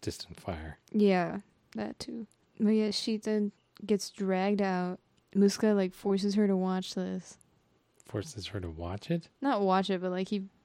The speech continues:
Speaker 2: he wants her to be there. <laughs>
Speaker 1: Yeah, he doesn't wanna. Who knows what she's gonna do with an activated pendant?
Speaker 2: Yeah, you're very
Speaker 1: I mean, she
Speaker 2: right.
Speaker 1: could fly away or something. Who
Speaker 2: Or
Speaker 1: knows?
Speaker 2: something.
Speaker 1: Does he know, like, the, all the powers of it, or
Speaker 2: Has he seen
Speaker 1: he's
Speaker 2: her
Speaker 1: read
Speaker 2: float?
Speaker 1: the ancient texts?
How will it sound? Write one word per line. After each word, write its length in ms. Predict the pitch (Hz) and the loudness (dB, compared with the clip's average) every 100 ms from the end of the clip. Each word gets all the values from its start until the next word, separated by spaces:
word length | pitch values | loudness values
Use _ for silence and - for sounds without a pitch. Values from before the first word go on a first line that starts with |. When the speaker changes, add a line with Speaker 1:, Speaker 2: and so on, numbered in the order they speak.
| 190 | 0
Speaker 2:
he 100 | 214 | 4
wants 300 | 196 202 196 | 6 6 8
her 100 | 202 | 6
to 100 | 175 | 4
be 240 | 165 185 | 4 4
there. 360 | 165 165 175 226 | 6 6 10 8
<laughs> 60 | - - _ - | 8 -12 _ -8
Speaker 1:
Yeah, 160 | 107 87 | -6 -4
he 120 | 90 | -4
doesn't 320 | 101 95 90 | -4 -4 -4
wanna. 360 | 90 85 82 78 _ - | -6 -6 -6 -10 _ -2
Who 60 | |
knows 180 | 113 92 | 0 2
what 140 | 95 - | 0 2
she's 160 | 90 | 2
gonna 180 | 85 82 | 2 2
do 180 | 85 80 | 2 0
with 240 | 80 - | -4 -6
an 80 | 92 90 | -4 -4
activated 520 | - 82 87 80 - | -4 -4 -4 -4 -4
pendant? 420 | 101 98 113 110 - _ _ 226 | 0 2 2 0 -10 _ _ 6
Speaker 2:
Yeah, 280 | 220 247 | 12 12
you're 220 | 226 214 196 | 12 10 10
very 320 | 214 202 196 | 10 10 10
Speaker 1:
I 20 | |
mean, 80 | 190 | 8
she 60 | |
Speaker 2:
right. 180 | 180 180 | 4 2
Speaker 1:
could 80 | - | -2
fly 280 | - 92 92 | -4 0 0
away 360 | 87 95 98 | 0 0 0
or 80 | 85 | -4
something. 440 | 80 92 78 82 78 | -6 -8 -6 -8 0
Who 60 | 92 | 4
Speaker 2:
Or 40 | |
Speaker 1:
knows? 100 | 95 | 6
Speaker 2:
something. 460 | 95 233 226 185 196 - _ _ _ _ _ | 6 8 6 6 2 -4 _ _ _ _ _
Speaker 1:
Does 160 | - - | -4 0
he 120 | 110 | 2
know, 300 | 107 101 110 | 4 4 6
like, 300 | 135 117 101 | 4 2 0
the, 80 | 117 | 2
all 160 | 101 107 | 2 2
the 60 | |
powers 440 | - 104 110 120 127 | 0 2 4 4 2
of 140 | 127 | 0
it, 120 | 131 | 0
or 200 | 90 87 - _ _ _ | -2 -6 -14 _ _ _
Speaker 2:
Has 160 | 233 214 | 2 4
he 120 | 196 | 2
seen 300 | - 165 208 | 0 4 6
Speaker 1:
he's 160 | 240 | 6
Speaker 2:
her 80 | 208 | 6
Speaker 1:
read 160 | 92 95 | 6 6
Speaker 2:
float? 140 | - | 8
Speaker 1:
the 60 | 92 | 6
ancient 340 | 95 95 95 82 | 6 4 -2 2
texts? 540 | 107 104 - - - | 4 2 0 -14 -18